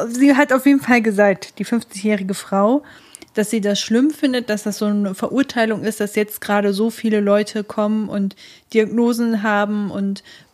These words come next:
warum das früher nicht so war, warum das heute alles ist. Und es soll, jetzt sei ja ein TikTok-Syndrom oder was auch immer da geschimpft wird, was wirklich, wirklich frech ist, finde ich, wenn man sich damit nicht auseinandergesetzt hat, solche Sachen zu sagen.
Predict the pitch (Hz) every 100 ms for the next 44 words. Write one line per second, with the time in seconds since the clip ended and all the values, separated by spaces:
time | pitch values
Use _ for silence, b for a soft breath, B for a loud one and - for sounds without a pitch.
0 | - 214 220 208 202 - - 247 233 214
1 | 214 - 202 214 208 202 202 202 214 202
2 | - 220 220 226 202 208 202 214 202 208
3 | 208 202 208 208 208 202 196 185 208 -
4 | - - 233 - 214 202 202 202 202 190
5 | 190 190 190 190 196 202 202 196 196 185
6 | 190 - 240 220 - 220 208 196 190 B
7 | B B B - 269 285 247 208 247 226
8 | 220 - 220 214 196 196 208 - 196 208
9 | - 196 196 196 196 196 185 190 202 190
10 | 196 190 190 196 190 208 196 196 202 208
11 | - 220 185 180 185 208